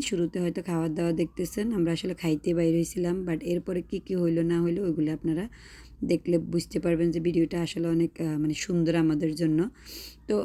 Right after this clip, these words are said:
আমরা আসলে বাইরে যখন হয়েছি বাসা থেকে তখন just প্ল্যান ছিল আমরা রাতে বাইরে খাবো, কিন্তু এরপরে আমাদের সাথে যাদের সাথে দেখা হয়েছে আজকে, আহ, মানে ধরো, উম, পঁয়ত্রিশ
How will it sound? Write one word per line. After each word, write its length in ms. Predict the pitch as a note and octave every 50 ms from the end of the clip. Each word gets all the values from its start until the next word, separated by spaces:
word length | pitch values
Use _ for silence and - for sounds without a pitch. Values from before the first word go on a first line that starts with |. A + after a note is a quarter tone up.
| - G3
আমরা 180 | F#3+ F#3+ G3+ G3+ G3+
আসলে 240 | G3 - G3+ G3+ G3+
বাইরে 320 | F#3 G3 F3+ F3 F3+ F3 F3
যখন 260 | F#3 G3 F3 G3+ G3
হয়েছি 240 | G3 F#3+ F#3 - - G3 F3
বাসা 180 | F#3 E3 - F#3+ -
থেকে 140 | G#3+ G3+ A3+
তখন 280 | G#3 - F3 D#3 E3+ E3+ F3 F3 F#3+ A3 A#3+ A#3 G3 E3+
just 200 | F3 F3 E3+ - -
প্ল্যান 220 | - F3+ E3+ E3 E3
ছিল 180 | D3+ - F3 F3+
আমরা 280 | F3+ F3 E3+ D#3+ E3+ G#3+ D4 - - - -
রাতে 260 | - F3 E3 D#3+ - E3+
বাইরে 300 | D3 D3+ D3+ D3 D3 D3
খাবো, 260 | C#3+ D#3+ D3+ C3+ C#3+ D3 - - - - - - - -
কিন্তু 240 | - G3+ G3 F3+ - G3
এরপরে 460 | F#3+ F#3 F3 - - F#3 F#3 F#3 F#3 F#3+
আমাদের 280 | F#3 F3 F3 E3 F3 E3 -
সাথে 160 | F#3 E3+ - E3+
যাদের 280 | E3+ F3 E3 D#3 E3 -
সাথে 160 | - - - F3
দেখা 280 | E3 E3+ D#3 D3 - - F3
হয়েছে 180 | F3 E3 - F3+
আজকে, 300 | F3 E3+ - - - F3+ A3 - - - - - - - - - _ - F3+ F3
আহ, 240 | E3 E3 D#3+ D#3+ E3 E3+ E3+
মানে 160 | E3 D#3+ E3
ধরো, 240 | D#3 D#3 E3 E3 E3+ E3+
উম, 200 | F3 F3 F3 F3 E3 -
পঁয়ত্রিশ 340 | F3 E3 - - E3+ E3+